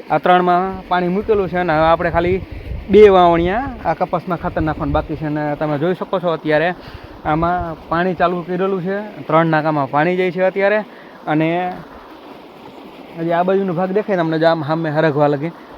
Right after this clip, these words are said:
ત્યાં લગી જે આપણે પાવાનું બાકી છે. અને આ બાજુ આપણી પાછળ દેખાય ને, આ ભાગ,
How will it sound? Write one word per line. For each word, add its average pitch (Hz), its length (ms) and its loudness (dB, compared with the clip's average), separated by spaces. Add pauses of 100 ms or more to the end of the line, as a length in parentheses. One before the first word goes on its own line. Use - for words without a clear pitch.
ત્યાં 170 220 6
લગી 165 200 0
જે 156 60 0
આપણે 170 180 0 (220)
પાવાનું 156 340 4
બાકી 147 340 -2
છે. 143 80 -8
અને 139 160 -6 (200)
આ 160 80 0
બાજુ 175 260 0
આપણી 180 260 -4
પાછળ 185 280 -2
દેખાય 202 260 -2
ને, 175 40 0
આ 170 240 4
ભાગ, 160 240 2